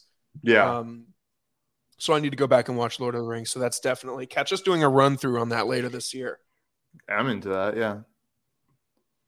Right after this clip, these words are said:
Speaker 2: So now, the three more talked about trailers from this week.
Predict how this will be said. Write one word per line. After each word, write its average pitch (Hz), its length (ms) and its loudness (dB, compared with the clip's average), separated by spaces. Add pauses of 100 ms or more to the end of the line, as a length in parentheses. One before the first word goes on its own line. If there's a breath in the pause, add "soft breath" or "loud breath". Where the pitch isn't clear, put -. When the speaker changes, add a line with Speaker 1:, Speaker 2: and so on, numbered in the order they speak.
(1800)
Speaker 2:
So 196 500 2 (220)
now, 170 520 -2 (600)
the 147 140 -2
three 208 580 -2
more 185 440 4
talked 175 340 2
about 170 280 4
trailers 170 420 2
from 170 220 -2
this 156 260 0
week. 143 540 -8